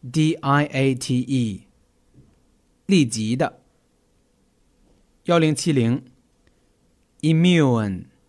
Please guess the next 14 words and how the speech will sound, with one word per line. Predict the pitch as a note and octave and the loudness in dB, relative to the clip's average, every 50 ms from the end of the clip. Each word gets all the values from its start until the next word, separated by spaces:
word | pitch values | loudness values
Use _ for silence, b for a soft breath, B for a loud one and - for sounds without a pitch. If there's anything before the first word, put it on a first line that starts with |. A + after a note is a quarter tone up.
| _ _ _ _ _ _ _ _ _ _ _ _ _ _ _ - C#3+ D3+ D#3+ E3+ G3 G3 - - | _ _ _ _ _ _ _ _ _ _ _ _ _ _ _ 0 2 2 2 2 0 -2 -4 -4
M | - D3 D#3 E3 E3 E3 | -2 0 2 2 0 0
M | E3 D3+ D3 D3 D3+ D#3 | -2 0 0 0 0 0
U | - C3+ C#3 C#3 C#3+ D3+ - - | -2 0 0 0 0 0 -2 -2
N | C3 C3+ C#3 C#3 C#3+ D3 | 0 2 2 2 2 2
E， | D3 C#3+ C3+ B2 A2 G2 F2+ - _ _ _ _ _ _ _ _ _ _ _ _ _ _ _ _ _ _ _ _ _ _ _ _ _ _ _ _ _ _ _ | 2 2 2 0 -2 -4 -6 -12 _ _ _ _ _ _ _ _ _ _ _ _ _ _ _ _ _ _ _ _ _ _ _ _ _ _ _ _ _ _ _
有 | - D#3 D#3 | 0 2 4
免 | D#3 D#3+ D3+ B2+ A2 A#2+ | 4 4 4 2 2 0
疫 | D3+ F3 | 0 2
力 | F3 F3+ E3 C#3+ | 2 4 4 2
的。 | G#2+ G#2 F#2 - - _ _ _ _ _ _ _ _ _ _ _ _ _ _ _ _ _ _ _ _ | 0 -2 -8 -10 -14 _ _ _ _ _ _ _ _ _ _ _ _ _ _ _ _ _ _ _ _
幺 | - E3 F3 F3 | 2 4 4 6
零 | D#3+ D3 D3+ | 6 4 4
七 | D3 - - D#3 | 2 2 4 4
幺 | D#3 D#3+ D#3 D3+ D3+ - _ | 6 6 6 4 2 -2 _